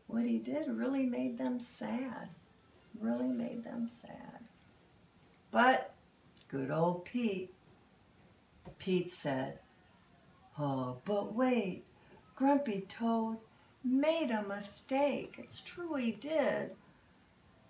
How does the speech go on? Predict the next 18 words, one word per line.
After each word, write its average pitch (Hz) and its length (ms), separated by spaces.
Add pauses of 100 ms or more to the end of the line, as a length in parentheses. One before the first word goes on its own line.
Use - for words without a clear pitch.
(240)
Oh, 180 560 (440)
this 233 260
is 208 240
true. 233 560 (540)
Hey, 190 500 (260)
let's 381 380
give 247 260
him 220 300 (500)
a 226 140
second - 800
chance." - 680 (640)
Oh, - 280
that - 300
Pete, - 480 (540)
he's 214 220
a 160 40
good - 340
guy. - 440